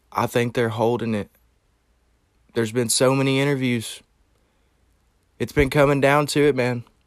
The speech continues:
Andrew's been dodging 'em. He's been dodging all the, all the media, smiling, trying to <laughs> do his best not to spoil it, not to give it away for Kevin Feige,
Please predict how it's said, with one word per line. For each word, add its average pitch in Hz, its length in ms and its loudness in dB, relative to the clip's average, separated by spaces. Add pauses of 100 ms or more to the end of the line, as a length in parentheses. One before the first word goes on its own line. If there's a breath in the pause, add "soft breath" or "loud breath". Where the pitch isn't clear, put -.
(760 soft breath)
Andrew's 147 420 2
been 151 200 2
dodging 147 400 4
'em. 131 220 -6 (580 soft breath)
He's 139 220 0
been 156 180 2
dodging 151 380 4
all 143 260 4
the, 135 160 -6 (140)
all 147 300 6
the 165 80 0
media, 156 420 2 (680 soft breath)
smiling, 147 800 0 (260)
trying 139 300 0
to 139 60 -2
<laughs> 143 120 4
do 147 60 6
his 151 220 6
best 139 520 -4 (640 soft breath)
not 127 240 2
to 123 60 -2
spoil 123 460 0
it, - 200 -6
not 117 220 -2
to 120 40 -6
give 117 140 -2
it 120 80 0
away 117 240 0
for 101 300 -10
Kevin 113 320 -2
Feige, 117 500 -2